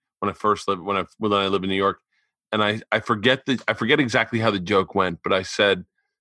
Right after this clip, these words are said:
something to the effect of, "I thought it was gonna be,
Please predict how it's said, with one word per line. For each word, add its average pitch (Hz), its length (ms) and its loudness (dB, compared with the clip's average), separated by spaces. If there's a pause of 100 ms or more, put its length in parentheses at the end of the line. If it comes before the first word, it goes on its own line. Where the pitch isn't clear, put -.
something 147 340 4
to 120 80 0
the 117 120 2
effect 101 440 0
of, 98 300 2 (320)
"I 98 400 4 (760)
thought 120 200 6
it 113 100 0
was 101 160 -2
gonna 104 200 0
be, 95 440 -2